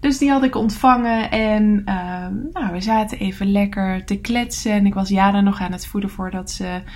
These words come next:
eh, daarna zou gaan slapen. Dus voordat ik eigenlijk goed en wel achter mijn laptop zat, was het pas half negen. En normaal zie ik dat veel eerder, of veel eerder, maar over het algemeen eerder.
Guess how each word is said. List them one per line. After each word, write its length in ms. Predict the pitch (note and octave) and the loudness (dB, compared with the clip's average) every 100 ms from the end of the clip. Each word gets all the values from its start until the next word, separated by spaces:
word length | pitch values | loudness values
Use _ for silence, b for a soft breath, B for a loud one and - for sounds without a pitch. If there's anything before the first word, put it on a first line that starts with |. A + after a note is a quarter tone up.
| B B B B B | B B B B B
eh, 420 | - F#3+ F#3 G3 - - - G#3 - - - - - - | -8 -6 -6 -8 -10 -12 -12 -12 -14 -18 -18 -18 -18 -8
daarna 340 | G#3+ G3+ G3 | -2 0 0
zou 220 | G3+ F#3+ F3 | 0 -4 -6
gaan 200 | F#3+ F3 | -8 -8
slapen. 760 | A#3 A#3 A#3 - A3 A3 - - - - - - - - - B B B B | -2 -2 -2 -4 -4 -6 -8 -16 -20 -20 -20 -20 -20 -18 -18 B B B B
Dus 360 | A#3+ - - - - | -2 -2 -4 -10 -18
voordat 540 | - - D4+ D#4+ D4 D4 | -4 4 6 8 6 4
ik 140 | C#4 | -2
eigenlijk 580 | - A#3 A#3 B3+ A3+ A3+ | 0 0 0 -2 -4 0
goed 200 | C4+ B3+ | 2 4
en 100 | G#3 | 4
wel 160 | G3 | 2
achter 300 | - G3 - | 0 -2 -2
mijn 180 | F#3+ F#3 | -2 0
laptop 380 | G3 G#3 G#3+ G3+ | 0 0 -2 -4
zat, 240 | - F#3 | -2 -2
was 160 | F#3 F#3 | -2 -4
het 120 | F#3 | -4
pas 180 | F3 E3+ | -6 -4
half 320 | D#3+ E3+ - | 0 0 -2
negen. 400 | F3 - F#3 - - - - B B B B B B | -6 -6 -6 -8 -14 -18 -18 B B B B B B
En 240 | A#3 A3+ | 2 4
normaal 360 | A3+ A3+ A3+ C#4 | 4 4 4 4
zie 180 | C#4+ B3 | 4 2
ik 100 | G#3+ | 0
dat 200 | G#3+ - | -2 -2
veel 300 | G#3+ G3+ - | -2 0 0
eerder, 760 | - A#3 C4+ D4+ G#4 - - - | 0 2 2 0 -2 -6 -12 -12
of 120 | G3 - | -10 -8
veel 340 | - F#3 F#3 | -4 -4 -4
eerder, 480 | G3+ G3 G3 G3 A3 | -4 -4 -4 -6 -4
maar 260 | G#3 F#3+ F#3+ | -4 -4 -2
over 220 | G3 G3+ | 0 0
het 120 | G3+ | 0
algemeen 500 | - G3+ G#3 A3+ A3+ | 0 0 0 -2 -2
eerder. 520 | A3 A3 A3+ B3 D4+ | 0 0 0 0 -4